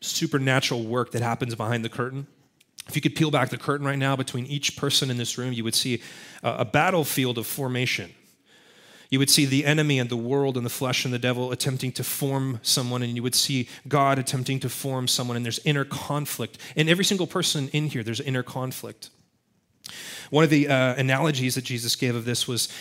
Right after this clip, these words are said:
he talked about the, um, uh, the parable of the seeds. You know, Jesus is there preaching the gospel to the crowds, and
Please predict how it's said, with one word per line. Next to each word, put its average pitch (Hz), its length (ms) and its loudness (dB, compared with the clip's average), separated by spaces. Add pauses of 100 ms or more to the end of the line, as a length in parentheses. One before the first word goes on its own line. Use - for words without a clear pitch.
he 135 140 0
talked 135 240 0
about 120 320 -2
the, 113 220 -2
um, 101 260 -4 (320)
uh, 110 300 -4
the 117 120 -8
parable 135 380 2
of 107 100 -4
the 110 60 -2
seeds. - 640 0 (1200)
You 139 100 4
know, 123 160 2
Jesus 135 360 4
is 127 100 0
there 127 120 4
preaching 135 400 -2
the 123 80 0
gospel 127 380 0
to 127 80 -4
the 113 80 -2
crowds, 123 500 2
and 113 120 -4